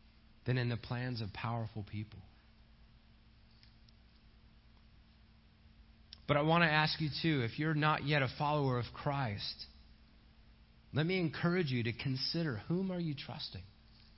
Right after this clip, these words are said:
Are you placing your trust in political parties or in social movements? Are you entrusting the outcome of your life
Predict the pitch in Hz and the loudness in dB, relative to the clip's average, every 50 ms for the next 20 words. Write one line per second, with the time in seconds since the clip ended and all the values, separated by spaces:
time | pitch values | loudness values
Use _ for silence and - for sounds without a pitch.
0 | - - - - - - - - - - - - - - - - - - - - | -20 -20 -20 -20 -20 -20 -20 -20 -20 -20 -20 -20 -20 -20 -20 -20 -20 -20 -20 -20
1 | - - - - - 156 165 185 185 165 - - 180 185 190 185 - 190 185 175 | -20 -16 -2 4 6 8 10 10 8 8 6 6 6 6 6 4 2 2 4 4
2 | 170 147 - - - 170 170 175 - - - 165 147 135 - 156 151 165 175 170 | 4 2 2 2 2 2 4 2 0 0 0 0 0 2 2 4 4 4 4 4
3 | 175 160 - - - 151 156 165 175 175 175 147 143 151 139 139 131 - - 151 | 2 -2 0 2 4 4 4 4 4 2 0 0 0 0 0 0 0 0 0 0
4 | 160 156 - 170 156 135 127 135 139 151 156 180 185 175 - - - - - - | 0 0 0 0 2 2 4 4 4 2 2 0 -2 -4 -6 -10 -14 -14 -16 -20
5 | - - - - - - - - - - - - - - - - - - - - | -20 -20 -20 -20 -20 -20 -20 -20 -20 -20 -20 -20 -20 -20 -20 -20 -20 -20 -20 -20
6 | - - - - - - - - - - - - - - - - - 139 156 160 | -20 -20 -20 -20 -20 -20 -20 -20 -20 -20 -20 -20 -20 -20 -12 0 4 6 6 8
7 | 165 160 151 - - 185 190 185 - - 190 190 180 170 170 127 139 160 180 180 | 8 6 4 4 6 6 6 6 4 4 4 6 6 6 6 8 8 8 8 8
8 | - - 190 190 185 175 156 131 - - - 143 139 139 147 156 175 180 | 8 8 8 8 8 8 6 4 0 -4 -2 4 6 8 8 8 6 4